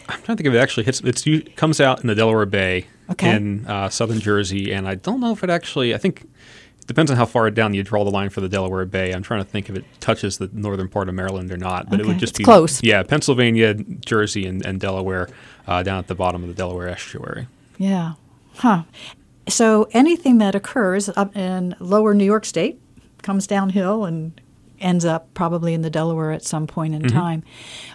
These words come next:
Speaker 2: We see a lot in our communities signs of where there's, um, open grates for, um, surface water,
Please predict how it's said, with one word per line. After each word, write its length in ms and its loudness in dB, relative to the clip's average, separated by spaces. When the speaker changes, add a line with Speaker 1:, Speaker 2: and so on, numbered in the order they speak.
Speaker 2:
We 220 8
see 360 4
a 80 0
lot 500 4
in 200 4
our 320 2
communities 800 4
signs 640 4
of 400 -2
where 280 2
there's, 460 0
um, 320 -2
open 360 2
grates 420 -2
for, 460 -4
um, 400 -2
surface 420 2
water, 320 -2